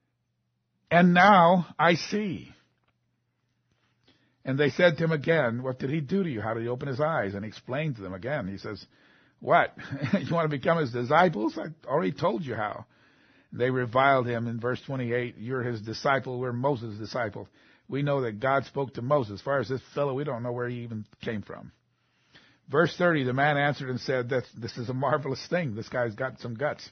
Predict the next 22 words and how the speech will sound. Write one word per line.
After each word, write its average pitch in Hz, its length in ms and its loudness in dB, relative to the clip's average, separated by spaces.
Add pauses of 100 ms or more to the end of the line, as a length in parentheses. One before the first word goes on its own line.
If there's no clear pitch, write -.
(720)
"That 147 180 6
you 151 160 4
don't 156 400 2
know 156 300 6
where 160 160 4
he 165 140 2
comes 294 380 -4
from, 123 320 -2
and 143 140 -2
yet 151 160 2
he 156 100 0
opened 160 280 0
my 185 180 2
eyes." 190 480 -2 (1000)
Now 135 240 4
we 131 120 0
know 147 240 6
that 127 180 0
God 127 260 4
doesn't 120 260 0
hear 113 220 -4
sinners, 123 440 -6